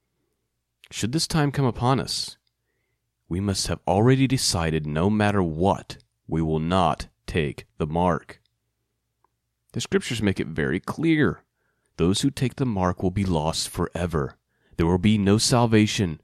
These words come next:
no redemption for those who have worshipped the image of the beast and taken his mark.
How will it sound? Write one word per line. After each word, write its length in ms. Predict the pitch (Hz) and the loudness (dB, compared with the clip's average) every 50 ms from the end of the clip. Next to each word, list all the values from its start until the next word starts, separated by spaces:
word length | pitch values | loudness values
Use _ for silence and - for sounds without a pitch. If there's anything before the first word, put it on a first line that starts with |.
| _ _ _ | _ _ _
no 120 | - 80 | -2 0
redemption 580 | 85 98 120 127 117 127 127 127 131 - 131 113 | 2 4 4 4 4 4 4 4 2 0 -4 -2
for 120 | - 113 | -2 -2
those 320 | 87 90 95 95 95 - - | 0 2 4 4 4 2 2
who 100 | - 101 | 0 0
have 120 | 92 78 | 0 0
worshipped 440 | 82 82 85 90 - - 113 101 - | 0 2 2 2 2 0 -4 -2 0
the 160 | 123 110 107 | 0 2 2
image 360 | 95 85 82 80 80 78 - - - | 2 2 2 2 0 -2 -4 -4 -4
of 140 | - 85 | -4 0
the 80 | 92 104 | 0 0
beast 400 | 92 82 78 69 69 71 - - - | 2 2 0 0 0 -2 -4 -6 -4
and 160 | 78 80 80 | -4 -4 -4
taken 360 | - - 82 71 - - 64 | -4 -6 -6 -6 -6 -8 -8
his 180 | 71 73 71 78 | -6 -8 -6 -2
mark. 420 | 80 82 90 87 76 - - - | 0 0 2 2 0 -2 -6 -14